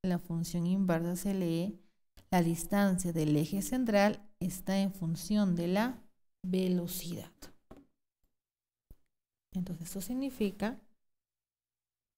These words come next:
según lo que estamos observando aquí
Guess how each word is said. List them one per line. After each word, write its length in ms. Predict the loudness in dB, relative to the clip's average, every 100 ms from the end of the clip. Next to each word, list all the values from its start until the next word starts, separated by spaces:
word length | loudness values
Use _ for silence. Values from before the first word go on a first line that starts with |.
| _ _ _ _ _ _ _ _ _ _ _ _ _ _ _ _ _ _ _ _ _ _ _ _ _ _ _ _ _ _ -12
según 340 | -6 -2 -2
lo 60 | -2
que 120 | -4
estamos 380 | -4 -2 -2 -4
observando 580 | -4 -4 0 2 2 2
aquí 420 | 0 -2 -4